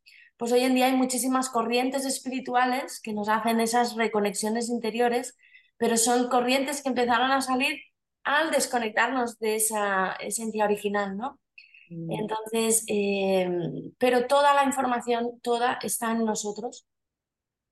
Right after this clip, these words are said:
Speaker 1: y solamente es abrirla, ¿no? Dejarla que, que surja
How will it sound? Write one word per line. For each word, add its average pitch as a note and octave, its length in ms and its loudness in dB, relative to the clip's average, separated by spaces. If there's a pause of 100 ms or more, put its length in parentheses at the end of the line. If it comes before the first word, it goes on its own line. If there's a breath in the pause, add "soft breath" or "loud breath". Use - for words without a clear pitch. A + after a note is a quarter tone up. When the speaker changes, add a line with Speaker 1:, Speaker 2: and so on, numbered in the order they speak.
(580)
Speaker 1:
y A3+ 400 2
solamente A3+ 800 2
es - 360 -2 (400)
abrirla, G#3 720 2
¿no? G#3 220 -4
Dejarla G#3+ 460 -2
que, - 320 -2
que A3+ 100 -2
surja A#3+ 520 0